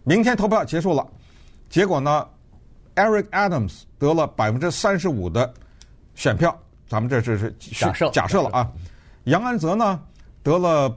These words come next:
Speaker 1: 百分之二十五，
Speaker 2: 嗯。
Speaker 1: 随，随便了啊。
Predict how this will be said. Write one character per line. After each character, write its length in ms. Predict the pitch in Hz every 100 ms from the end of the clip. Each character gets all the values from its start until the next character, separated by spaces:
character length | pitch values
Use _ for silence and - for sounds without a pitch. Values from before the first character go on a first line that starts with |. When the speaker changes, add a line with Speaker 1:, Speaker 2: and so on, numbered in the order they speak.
| -
Speaker 1:
百 180 | 120 110
分 160 | 151
之 420 | 151 170 170 165 - - - - - - -
二 160 | 247
十 80 | 104
五， 180 | 110 117 - - -
Speaker 2:
嗯。 140 | 90 101
Speaker 1:
随， 380 | - - 123
随 160 | - 127
便 160 | 135 113
了 80 | -
啊。 160 | 120